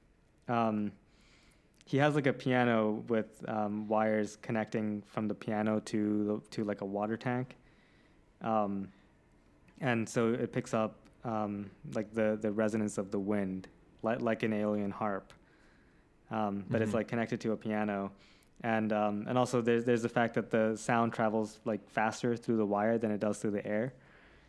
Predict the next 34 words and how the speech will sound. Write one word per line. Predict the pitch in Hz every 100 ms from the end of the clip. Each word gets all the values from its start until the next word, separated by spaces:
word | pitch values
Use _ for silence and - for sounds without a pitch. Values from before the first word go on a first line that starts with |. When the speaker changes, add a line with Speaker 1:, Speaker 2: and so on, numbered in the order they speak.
| _
Speaker 1:
So | - 113 107 104
it | 107 -
creates, | 117 107 -
like, | 110
a | 107
re-, | 104 104 -
like, | 113 104
a | 101
quote | 98 120 110
unquote | 107 107 104
reverse | 107 104 104 104 -
echo. | 110 107 127 135 - - - - - - _ _ _ _ - _ _ -
Um, | 117 110 104 101 98 - _ - - - _ _ _ -
you | 147
know, | 110 104
this, | 143 139 139 -
this | 127 151
is | 139
amazing. | 113 107 107 95 98
Like, | 110 110
this, | 143 143
this | 147 143
is | 139
so, | - 135 127 123 120 120 120 - -
this | 165 147 131
is | 123
so | 147 151
innovative, | 139 135 135 139 135 135 -
and | 131 120 123
it, | 143 151
it, | 160 147 - - -
you | 170
know, | 135
it, | 143 160